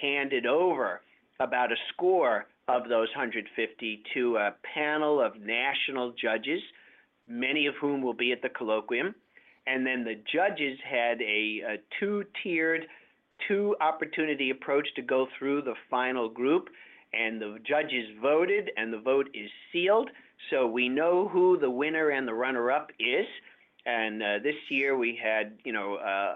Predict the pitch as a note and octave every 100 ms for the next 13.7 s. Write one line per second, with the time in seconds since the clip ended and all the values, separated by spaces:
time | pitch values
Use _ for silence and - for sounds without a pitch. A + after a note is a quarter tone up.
0 | A2 G#2+ A#2 - G#2 A2+ B2 C#3 C3+ C#3
1 | A2 - D3+ D#3 C3 A2+ - B2 A#2+ -
2 | G2 G#2 G#2 A#2 B2 A#2+ A#2 A2+ A2 A#2+
3 | G#2 - G#2+ G#2+ G#2 G#2 G2 - G2 G2
4 | B2+ B2+ G2+ G2+ G#2+ - G#2+ F2+ - F#2
5 | F2+ F#2 - A2+ G#2 A2 A2+ G#2 G2+ -
6 | _ - A#2 A2 A2+ A2 A2 G#2 G#2 -
7 | A2 G#2+ G#2 G#2 G#2 G#2 - - E3+ D#3+
8 | D3 B2+ A2+ G#2 - - _ - C3 D3
9 | C#3 C3+ C3 A#2+ G2 F#2+ - _ - -
10 | C#3+ C3+ C3+ - - _ - C3 G#2+ -
11 | - A#2 C#3+ D#3+ D#3+ D#3 D#3+ D#3+ - -
12 | - A2 F#2+ D3+ D#3+ - A2+ B2+ C3+ C3
13 | C3 C#3 C#3 C3+ G2+ -